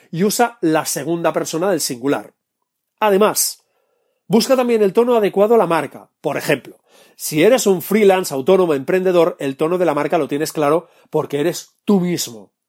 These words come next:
Pero si representas a una marca, debes adaptarte a ese tono, al tono de la marca. Un ejemplo,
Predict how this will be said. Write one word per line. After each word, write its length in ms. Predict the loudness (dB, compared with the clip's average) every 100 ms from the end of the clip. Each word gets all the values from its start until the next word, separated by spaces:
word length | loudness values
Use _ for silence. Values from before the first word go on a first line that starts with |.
| _ _ _ _
Pero 200 | -2 -2
si 140 | -2 -2
representas 600 | -4 -4 -4 -4 -4 -4
a 60 |
una 100 | -4
marca, 440 | -2 -2 -2 -4 -6 _ _ _
debes 340 | 2 2 2 -4
adaptarte 640 | -6 -2 -2 -2 -6 -12
a 140 | -8 -6
ese 240 | -4 -6
tono, 320 | -8 -12 -12
al 100 | -4
tono 320 | 2 4 2 -4
de 80 |
la 100 | -8
marca. 400 | -14 -16 -18 -20 _ _ _ _ _ 0
Un 180 | 2
ejemplo, 560 | 2 0 -10 -12 -20 -20